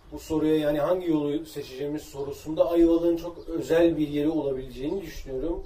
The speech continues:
Çünkü başta da bahsettim. Ayvalık Rumların yaptığı, e, bugün Türklerin oturduğu ama aynı zamanda bir bölümü de, e, Giritçe, Kritika, e, konuşan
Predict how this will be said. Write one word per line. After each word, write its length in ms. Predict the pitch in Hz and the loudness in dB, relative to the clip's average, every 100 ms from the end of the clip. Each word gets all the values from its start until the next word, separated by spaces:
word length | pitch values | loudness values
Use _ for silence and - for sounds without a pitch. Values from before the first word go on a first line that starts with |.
| - | -12
Çünkü 200 | 147 135 | -18 -6
başta 300 | 135 - 156 | -6 -6 -6
da 100 | 143 | -4
bahsettim. 560 | 131 123 131 117 - 170 - - - - - - - | -4 -6 -10 -14 -10 -10 -10 -14 -12 -12 -8 -6 -4
Ayvalık 360 | 135 147 151 - | -4 -4 -6 -6
Rumların 480 | 156 165 165 175 185 180 - | -8 -2 0 0 -2 -4 -6
yaptığı, 640 | 143 139 - - 139 165 180 - - - - | -4 -4 -6 -8 -4 -2 -4 -10 -18 -18 -16
e, 340 | 139 135 135 135 143 | -6 -2 -2 -2 -6
bugün 300 | 147 165 160 | -10 -8 -10
Türklerin 460 | 147 - 156 170 | -14 -6 -2 0
oturduğu 800 | 156 - 143 127 127 135 156 160 | -2 -4 -10 -8 -6 -4 -6 -8
ama 220 | 147 156 | -6 -4
aynı 260 | 156 160 160 | -4 -6 -6
zamanda 360 | 156 156 156 | -6 -6 -8
bir 220 | 147 170 151 | -8 -8 -4
bölümü 340 | 160 165 170 | -4 -2 -2
de, 200 | 160 170 - - 135 | -2 -6 -10 -16 -12
e, 360 | 139 135 135 123 - - - - 123 127 | -8 -6 -8 -8 -16 -20 -20 -20 -18 -12
Giritçe, 380 | 156 156 - | -12 -12 -14
Kritika, 580 | - 165 - - 151 147 - - - | -14 -14 -16 -4 0 0 -4 -18 -10
e, 100 | 135 127 123 123 120 - | -4 -4 -4 -6 -10 -12
konuşan 460 | 135 135 - 151 | -14 -12 -8 -6